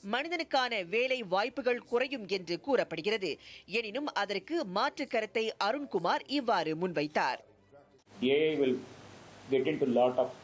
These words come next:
Speaker 2: automations கொண்டு வரும், ப்ராசஸை ஈஸ் பண்ணும்,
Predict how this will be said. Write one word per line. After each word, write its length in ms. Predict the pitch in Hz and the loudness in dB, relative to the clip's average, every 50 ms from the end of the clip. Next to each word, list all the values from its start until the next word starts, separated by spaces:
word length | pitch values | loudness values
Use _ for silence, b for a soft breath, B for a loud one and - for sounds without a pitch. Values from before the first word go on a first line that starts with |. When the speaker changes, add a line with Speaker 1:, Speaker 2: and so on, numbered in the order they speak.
| - - - - - - - - - - 120 135 | -20 -20 -20 -20 -20 -20 -20 -8 -2 2 2 2
Speaker 2:
automations 500 | 135 - 156 139 131 127 143 127 123 - 131 | 4 2 2 2 2 2 2 0 0 0 2
கொண்டு 160 | 123 117 117 | 2 4 4
வரும், 240 | 117 113 113 117 117 - - - - - - - - | 4 2 0 -2 -4 -8 -14 -16 -18 -16 -8 -2 2
ப்ராசஸை 460 | 143 147 165 - 180 - - 147 127 127 - 131 135 | 4 4 4 4 2 2 2 2 2 4 4 4 2
ஈஸ் 120 | 135 - - | 2 0 0
பண்ணும், 400 | 123 120 113 113 110 113 113 | -2 0 0 0 0 -2 -2